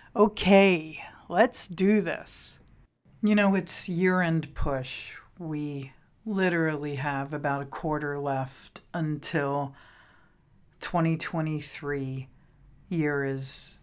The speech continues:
complete. And I know you're sitting there saying, "No shit."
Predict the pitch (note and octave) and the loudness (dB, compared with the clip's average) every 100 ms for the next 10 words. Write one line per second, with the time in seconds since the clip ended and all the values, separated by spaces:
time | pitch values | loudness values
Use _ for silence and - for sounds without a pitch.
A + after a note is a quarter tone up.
0 | _ - F3 D#3+ F3 C#3 C3+ - - D#3+ | _ -4 -2 -2 -4 -6 -8 -14 -8 -4
1 | D#3 D#3+ D#3+ D#3+ D#3 - E3 D3+ D3 C#3+ | 0 0 0 0 -2 -2 -4 -4 -4 -4
2 | C#3+ C3+ - C#3 C#3 C#3 C3+ C3+ _ _ | -6 -6 -4 -2 -2 -2 -4 -6 _ _
3 | _ _ - D3+ D3 - D3+ B2+ | _ _ -6 -4 -2 -2 -2 -2